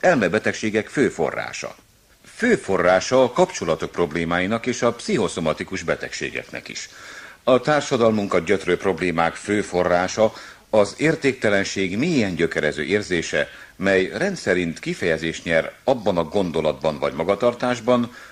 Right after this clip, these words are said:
hogy nem vagyok elég jó. Nem vagyok elég jó.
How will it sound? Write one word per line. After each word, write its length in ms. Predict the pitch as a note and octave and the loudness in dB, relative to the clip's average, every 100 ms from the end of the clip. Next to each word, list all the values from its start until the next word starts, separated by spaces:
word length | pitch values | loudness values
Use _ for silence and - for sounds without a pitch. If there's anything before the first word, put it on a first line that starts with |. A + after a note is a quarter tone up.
| - | -2
hogy 180 | B2+ | 0
nem 200 | C#3+ C3+ D2+ | 0 0 0
vagyok 260 | E2 A2 | 0 2
elég 340 | E2 C2 F2 D#2 | 0 0 -2 -6
jó. 240 | - - _ _ _ _ _ _ _ | -10 -12 _ _ _ _ _ _ _
Nem 280 | - D3+ A3 | -6 -4 -2
vagyok 320 | G#2 D#2+ C#2+ | -2 -2 -2
elég 380 | D#2 C#2+ C#2 B1 | -2 -2 -4 -6
jó. 380 | C#2 C#2 B1 A1+ | -6 -6 -6 -10